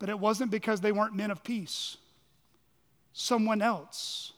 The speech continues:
was setting fires around them to draw the controversy.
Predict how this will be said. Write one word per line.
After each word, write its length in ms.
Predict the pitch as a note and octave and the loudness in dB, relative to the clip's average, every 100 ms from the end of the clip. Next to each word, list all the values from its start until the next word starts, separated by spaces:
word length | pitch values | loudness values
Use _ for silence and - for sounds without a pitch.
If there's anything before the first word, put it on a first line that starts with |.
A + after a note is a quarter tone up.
| _ _ _ _ _ _ _ - | _ _ _ _ _ _ _ -10
was 140 | F#3+ | -4
setting 320 | - G#3 F#3+ | 0 0 0
fires 440 | - G3+ G3+ F#3 F3+ | 2 4 4 2 -2
around 360 | F3+ G3+ G3+ | 0 2 2
them 300 | E3 C#3+ C3+ - _ _ _ _ _ _ _ _ _ _ - | -2 -8 -12 -20 _ _ _ _ _ _ _ _ _ _ -8
to 100 | G3+ | -6
draw 460 | D3+ G3 G3 F3 | -2 4 4 4
the 80 | E3 | 0
controversy. 880 | - G#3 F#3 E3+ D3+ - - A#2 | -2 -2 -2 -6 -8 -10 -14 -18